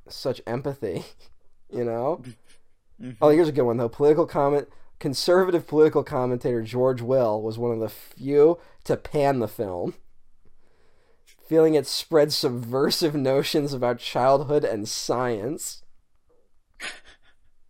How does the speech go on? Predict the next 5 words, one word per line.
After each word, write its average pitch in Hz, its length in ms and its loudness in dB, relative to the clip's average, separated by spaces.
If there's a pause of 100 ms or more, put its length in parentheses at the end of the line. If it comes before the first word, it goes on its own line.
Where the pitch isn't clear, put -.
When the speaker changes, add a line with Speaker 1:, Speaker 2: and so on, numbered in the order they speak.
(2000)
Speaker 2:
Well, 151 140 -4
if - 60 -6
it's - 140 -8
a - 60 -12
conservative 147 600 -6